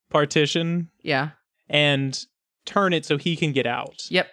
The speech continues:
Speaker 2: he's able to get out. You're stuck on the other side.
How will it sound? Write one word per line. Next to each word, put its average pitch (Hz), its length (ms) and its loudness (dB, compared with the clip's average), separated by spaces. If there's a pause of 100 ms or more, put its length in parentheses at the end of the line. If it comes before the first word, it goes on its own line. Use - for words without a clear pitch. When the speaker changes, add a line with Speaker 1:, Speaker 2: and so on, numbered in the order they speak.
Speaker 2:
he's 175 280 -2
able 170 160 2
to 170 60 2
get 160 160 0
out. 170 260 2
You're 156 220 0
stuck - 420 -2
on 135 320 -2
the 131 500 -4
other 131 180 -4
side. - 280 -8